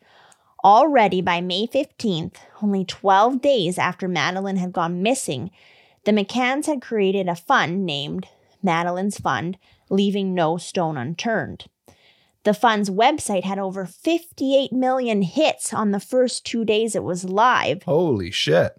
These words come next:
Speaker 1: And the fund created a place where people could go make donations and support the search.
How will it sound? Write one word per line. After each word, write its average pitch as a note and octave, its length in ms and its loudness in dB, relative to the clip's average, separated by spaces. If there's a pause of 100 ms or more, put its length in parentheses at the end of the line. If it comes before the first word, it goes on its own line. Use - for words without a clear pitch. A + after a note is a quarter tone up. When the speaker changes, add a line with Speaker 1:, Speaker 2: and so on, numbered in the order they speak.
(140)
Speaker 1:
And A3+ 180 0
the A3 80 0
fund C4+ 400 0
created A3+ 300 2
a G3+ 40 -2
place G#3+ 340 -4
where G#3 100 -6
people G#3+ 280 -8
could G#3 160 -16
go G3+ 120 0
make F#3 180 -2
donations A3+ 760 -2
and G3 140 -2
support - 500 -6
the E3+ 100 -8
search. - 680 -4